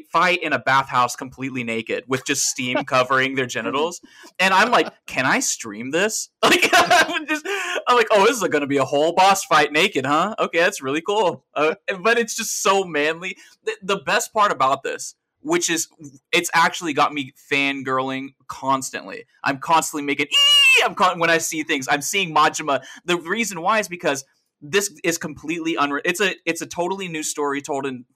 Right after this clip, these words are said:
Speaker 1: uh, Edo period Japan, where all of the characters from Yakuza, like, a lot of the characters from Yakuza,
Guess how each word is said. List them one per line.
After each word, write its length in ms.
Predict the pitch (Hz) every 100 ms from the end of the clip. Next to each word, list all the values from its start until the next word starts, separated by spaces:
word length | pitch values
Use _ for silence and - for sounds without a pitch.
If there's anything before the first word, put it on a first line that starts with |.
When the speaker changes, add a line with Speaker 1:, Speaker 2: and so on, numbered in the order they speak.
| _
Speaker 1:
uh, 140 | 123 123
Edo 280 | 143 151 147
period 360 | 143 139 139 139
Japan, 520 | - 123 117 113 113 _ _ _
where 560 | 123 143 139 135 127 -
all 260 | 156 175 202
of 120 | -
the 60 | 160
characters 560 | - 139 151 151 180
from 220 | - 147 143
Yakuza, 400 | 135 139 139 -
like, 160 | 147 131
a 100 | 139
lot 220 | 131 127
of 80 | 135
the 60 | 131
characters 300 | 131 127 131
from 140 | 139
Yakuza, 480 | 127 123 123 143